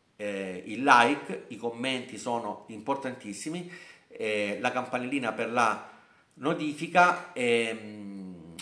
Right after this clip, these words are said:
c'è anche la pagina Facebook Aquila Scoop, come, come vedete alle mie spalle, quindi siamo presenti tutti i social. E poi un'altra cosa, mi sono accorto dai, eh, commenti, ieri leggendo qualche commento, che magari commetto qualche errore.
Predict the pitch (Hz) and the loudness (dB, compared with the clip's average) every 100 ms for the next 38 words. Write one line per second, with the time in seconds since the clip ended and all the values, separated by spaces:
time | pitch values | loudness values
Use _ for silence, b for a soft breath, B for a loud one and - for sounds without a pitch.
0 | - - 139 139 123 135 131 117 113 - | -8 -2 0 2 4 4 2 0 -4 -4
1 | - 131 127 113 110 - 113 113 135 143 | -2 -2 -2 -6 -8 -8 -6 -4 -4 -4
2 | 196 - 117 110 107 101 - 110 110 107 | -4 -4 -4 -4 -4 -6 -10 -8 -6 -6
3 | 104 117 107 123 156 - 180 170 139 120 | -4 -6 -6 -6 -2 4 6 6 2 -2
4 | 117 117 123 123 131 - 107 117 104 107 | -6 -4 -4 -4 -6 -8 -12 -8 -8 -8
5 | - 151 147 160 139 113 95 95 80 B | -6 -4 2 2 2 -4 -8 -10 -12 B
6 | B B - 120 185 175 160 123 127 120 | B B -8 2 2 4 4 4 2 2
7 | 123 117 113 110 110 107 104 101 156 135 | 4 2 -2 -6 -8 -6 -4 -4 -2 -2
8 | 104 - 110 107 110 139 - - - 170 | -4 -4 -6 -6 -6 -6 -6 -6 -6 -4
9 | 135 110 - 139 - - - 151 151 123 | -2 -4 -6 -6 -6 -10 -4 0 2 2
10 | 113 117 123 113 123 107 107 101 107 98 | 0 -2 -6 -6 -4 -4 -4 -2 0 -2
11 | 87 B B | -4 B B